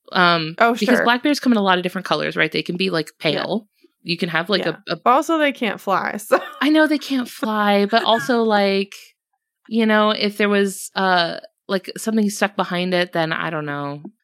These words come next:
Speaker 1: That's just what,
Speaker 2: Yeah.
Speaker 1: the only thing I could think of to make the size component of it work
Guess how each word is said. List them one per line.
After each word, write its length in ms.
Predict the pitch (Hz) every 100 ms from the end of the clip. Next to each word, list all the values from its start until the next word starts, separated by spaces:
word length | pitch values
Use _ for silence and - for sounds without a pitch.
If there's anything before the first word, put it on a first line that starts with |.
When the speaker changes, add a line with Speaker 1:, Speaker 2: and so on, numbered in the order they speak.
| _
Speaker 1:
That's 160 | 226 226
just 160 | 262
what, 140 | 220 233
Speaker 2:
Yeah. 80 | 214
Speaker 1:
the 60 |
only 160 | 226 226
thing 160 | 226
I 80 | 208
could 120 | 208
think 140 | 208 196
of 80 | 185
to 80 | 190
make 140 | 175
the 100 | 165
size 580 | - - 151 160 202 208
component 480 | 240 214 220 220 220
of 100 | 214
it 160 | 208
work 300 | 208 214 226